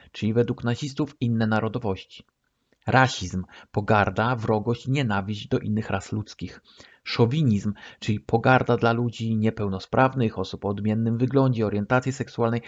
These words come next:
pochodzeniu etnicznym i narodowym. Niemiecki nazizm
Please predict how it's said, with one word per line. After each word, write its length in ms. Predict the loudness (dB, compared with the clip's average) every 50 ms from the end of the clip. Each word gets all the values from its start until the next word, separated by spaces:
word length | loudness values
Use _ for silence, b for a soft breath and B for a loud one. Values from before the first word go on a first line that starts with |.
| B B B
pochodzeniu 500 | B -2 2 2 2 2 4 2 2 2 0
etnicznym 600 | -2 -2 -2 -2 -2 -2 -2 -2 -4 -4 -4 -2
i 100 | -2 -2
narodowym. 600 | -2 0 0 0 0 0 0 0 0 -2 -6 -10 -12 _ _ _ _ B B B B B B B B
Niemiecki 500 | 0 2 4 4 4 2 0 -2 -4 -2
nazizm 400 | 0 0 0 -2 -2 -4 -4 -4